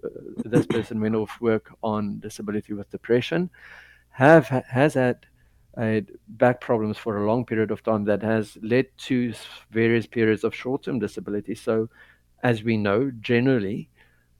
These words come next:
chronic pain does get worse over time. And as I said, depression feeds into that. And that may make the chronic pain worse. So yes, if we,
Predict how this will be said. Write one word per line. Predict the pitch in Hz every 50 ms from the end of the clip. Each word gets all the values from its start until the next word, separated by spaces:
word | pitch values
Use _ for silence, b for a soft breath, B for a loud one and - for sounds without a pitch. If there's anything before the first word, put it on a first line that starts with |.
| _ _ -
chronic | - - 135 127 123 120 113
pain | - - 117 113 110 107
does | 98 110 110 110 104
get | - 123 110 104 -
worse | 107 107 107 101 - -
over | - 113 107 107 110
time. | - - 123 117 123 147 180 190 185 - -
And | - 123 117 110 110 -
as | 113 107 101 113
I | 110 104
said, | 98 - 135 113 101
depression | 117 107 - - 117 117 113 - 113
feeds | 110 - - 135 127 120 107 120
into | 131 143 151 - - 165 117
that. | - - - - - _ _ _ _ _ _ _ _ _ _ _ -
And | 120 113 104
that | 117 117 -
may | - 123 120
make | 113 113 113 113 -
the | - - 113 110 107 107 107 - 117 -
chronic | - - 117 110 107 107 - _
pain | 117 110 104 104 107 117 - _ _
worse. | - 123 143 - - - - - - - _ _ _
So | - - 123 113
yes, | 110 110 107 120 113 104 95 - -
if | - 113 -
we, | - 117 104